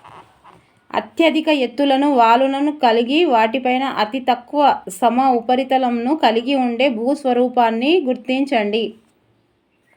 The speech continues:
పర్వతాలు.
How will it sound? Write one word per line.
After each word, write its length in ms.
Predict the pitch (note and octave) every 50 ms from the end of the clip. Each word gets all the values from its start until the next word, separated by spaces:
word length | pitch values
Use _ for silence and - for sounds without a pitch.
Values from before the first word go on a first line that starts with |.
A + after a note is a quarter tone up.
| _ _ _ _ _ _ _ _ _ _ _ _ _ _ _ _ _ _ _ _ _ _ _ _ _ _ _ _ -
పర్వతాలు. 840 | A#3+ A#3 A#3 B3 B3+ C#4 D4 D4 D4 B3+ A#3 G#3 A3 A3+ A3+ G#3+ -